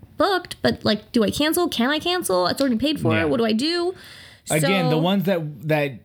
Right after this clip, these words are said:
Speaker 2: yes, you would cancel for would be those four, the China, Iran, South Korea, Italy.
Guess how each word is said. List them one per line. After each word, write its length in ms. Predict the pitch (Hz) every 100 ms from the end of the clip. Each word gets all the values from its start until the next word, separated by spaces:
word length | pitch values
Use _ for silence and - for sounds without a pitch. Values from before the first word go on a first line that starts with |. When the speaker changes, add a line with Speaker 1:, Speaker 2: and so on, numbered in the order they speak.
| 160
Speaker 2:
yes, 380 | 139 120 -
you 80 | 127
would 220 | 120 110
cancel 360 | - 139 123 143
for 320 | 120 131 123
would 200 | 120 113
be 160 | 123 120
those 240 | 113 110
four, 420 | - - 98 90
the 100 | 95
China, 340 | 95 120 110 107
Iran, 340 | 101 107 101
South 260 | 98 110 107
Korea, 280 | - 113 107
Italy. 360 | 101 95 60